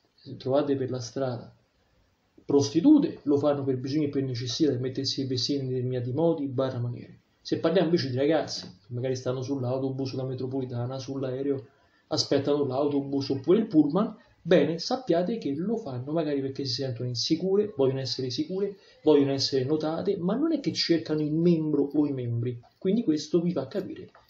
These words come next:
chi avete davanti. Toglietevi lo stereotipo davanti agli occhi e guardate una persona, l'essere femminile, non come oggetto, ma come essere umano, come persona,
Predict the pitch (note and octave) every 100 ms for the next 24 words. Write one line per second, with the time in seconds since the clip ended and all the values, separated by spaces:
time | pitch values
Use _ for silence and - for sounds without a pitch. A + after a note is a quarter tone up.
0 | - - C3+ C3 C#3 - A2 - - _
1 | - _ - D#3 F3+ A3+ A#3 G#3 D3+ E3+
2 | - F#3+ D3 B2 B2+ D3+ - D#3+ - A#2+
3 | C#3 C3 D#2 - - - _ _ _ -
4 | D3 D#3+ E3+ D3 D3 E3 - - A3+ A#3
5 | - _ - C3 C#3 C#3+ - C3+ B2+ C3
6 | D#3 E3 D#3+ G#3 C#4 - C#3 C3 A#2+ A2+
7 | A#2 A2+ - F3 C3 A#2 - C#3 D#3 D#3
8 | - - - B2+ - - F#3+ - - _
9 | _ _ - F3+ G3 G3+ F#3 F3+ - -
10 | -